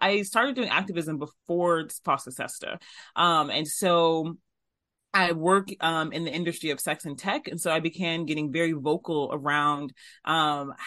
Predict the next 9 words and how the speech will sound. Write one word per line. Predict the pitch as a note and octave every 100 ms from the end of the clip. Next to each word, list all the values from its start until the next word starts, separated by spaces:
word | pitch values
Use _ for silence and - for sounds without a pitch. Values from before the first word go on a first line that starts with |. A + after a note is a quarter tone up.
| -
how | F3 F#3+ F#3+ F3 D#3 D3
these | D3 E3 D#3 C3
digital | B2 F3+ F3 E3
discriminations | D3 - D#3+ D3+ E3 E3 D#3+ C#3+
intersect | C3+ F3 E3+ D3+ D#3 C3+ -
with | D3 D3+
the | D3
sex | C3 C3
industry. | - C3 A#2+ - - G2+